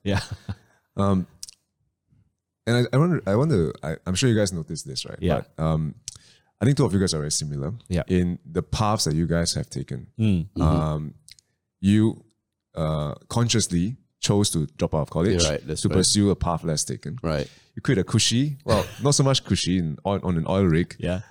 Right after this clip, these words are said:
Speaker 2: A high paying, uh, rewarding, lucrative job, uh, to pursue, as you said, insurance,
Speaker 1: Mm.
Speaker 2: right? Um, and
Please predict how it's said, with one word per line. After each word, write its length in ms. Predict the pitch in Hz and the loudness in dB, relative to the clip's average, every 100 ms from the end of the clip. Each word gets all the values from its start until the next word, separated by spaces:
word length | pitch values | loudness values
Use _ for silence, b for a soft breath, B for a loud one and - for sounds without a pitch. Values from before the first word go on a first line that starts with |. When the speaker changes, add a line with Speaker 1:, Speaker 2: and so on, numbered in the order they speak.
| B | B
Speaker 2:
A 100 | - | -4
high 160 | 98 165 | 0 2
paying, 420 | 143 127 127 127 - _ - - | 4 4 2 0 -8 _ -4 0
uh, 220 | 76 69 | 0 0
rewarding, 720 | 98 107 98 110 110 117 117 | 2 4 4 4 4 2 2
lucrative 480 | 101 - 120 101 95 | 2 2 0 0 0
job, 320 | - 80 92 - _ _ - | -2 -2 -2 -8 _ _ -8
uh, 220 | - 69 64 | -4 -2 -2
to 140 | - | -2
pursue, 600 | 82 78 92 90 87 80 | 0 2 4 6 4 2
as 100 | - - | -4 -6
you 40 | |
said, 200 | 85 - | -4 -6
insurance, 680 | 85 80 82 78 78 - - 120 | -6 -6 -2 -2 -2 -4 -2 2
Speaker 1:
Mm. 220 | 110 90 | 2 2
Speaker 2:
right? 180 | 69 - _ _ _ _ _ | -2 -6 _ _ _ _ _
Um, 600 | 80 82 82 82 82 73 - _ _ _ _ _ _ | 0 2 2 2 -2 -6 -12 _ _ _ _ _ _
and 480 | 92 87 87 87 | 0 2 2 0